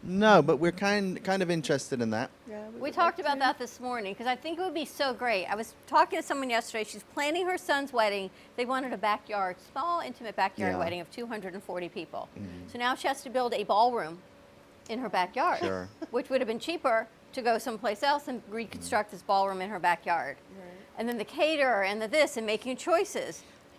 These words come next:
Speaker 3: Aaron and Ashley are such foodies. If we had, like, food trucks for my son and his fiance,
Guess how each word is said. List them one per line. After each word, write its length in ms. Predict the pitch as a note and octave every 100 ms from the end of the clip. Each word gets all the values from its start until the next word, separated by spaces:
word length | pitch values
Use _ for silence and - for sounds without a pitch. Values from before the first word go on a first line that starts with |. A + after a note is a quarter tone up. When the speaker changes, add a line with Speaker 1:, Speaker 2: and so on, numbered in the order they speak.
| -
Speaker 3:
Aaron 300 | C4 D#4 G4+
and 100 | C4+
Ashley 320 | C4 - C4+
are 60 | A#3+
such 340 | C4 B3 -
foodies. 360 | B3+ B3 F#3+ G#3+
If 100 | F#3
we 100 | D#4
had, 200 | G4 F#4+
like, 180 | D4 -
food 300 | - C#4+ C#4
trucks 320 | A#3 F#3+ -
for 80 | A3
my 120 | A3
son 260 | - A#3 A#3+
and 120 | B3
his 120 | G3+
fiance, 600 | A3 G3+ G#3 - B3+